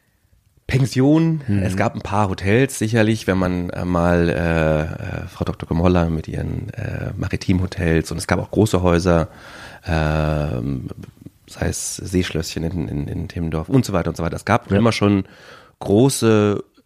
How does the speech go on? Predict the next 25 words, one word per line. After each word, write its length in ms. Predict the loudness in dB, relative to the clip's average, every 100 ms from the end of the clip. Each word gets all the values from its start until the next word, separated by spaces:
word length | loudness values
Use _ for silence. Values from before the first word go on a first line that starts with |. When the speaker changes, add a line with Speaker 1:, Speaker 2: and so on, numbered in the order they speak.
| -4
Speaker 1:
ähm, 560 | -2 0 0 -2 -4 -8 -14 _
Urlaubshäuser 1000 | 0 2 2 0 -2 0 2 4 4 2 0
und 200 | -4 -10
auch, 260 | -12 -10
auch 240 | -10 -10 -8
wertige. 600 | -2 0 0 2 4 4
Heiligendamm 440 | 2 -4 -4 -4 -4
gibt's 160 | -6
ja 80 | -6
auch 60 | -2
schon 120 | 0
seit 160 | 0 0
ew-, 220 | -4 -6 -6
ein 100 | -6
paar 140 | -6
Tage 420 | -4 0 2 2
und 160 | 0 0
so. 120 | 0
Also, 240 | 2 2 0 -6 -20 -12
ähm, 520 | -2 0 2 0 -2 -4 _ _ _ _
ich 140 | -8 0
glaube, 480 | 2 4 4 2 -2 -16 -20 -12
aber 200 | -4 2
als 160 | 2
ich 100 | 0